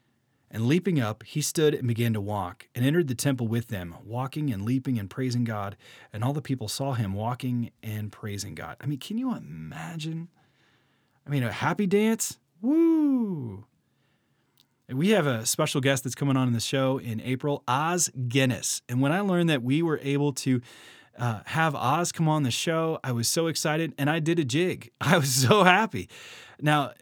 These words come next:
Oz is just an amazing scholar and author, and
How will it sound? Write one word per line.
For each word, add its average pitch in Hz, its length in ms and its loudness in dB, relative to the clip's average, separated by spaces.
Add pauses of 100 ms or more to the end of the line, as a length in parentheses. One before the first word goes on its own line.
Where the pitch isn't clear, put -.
(140)
Oz 180 280 4
is 131 80 0
just 143 220 0
an 143 60 4
amazing 131 640 4 (340)
scholar 190 960 -2
and 101 340 -10
author, 180 800 0
and 110 420 -6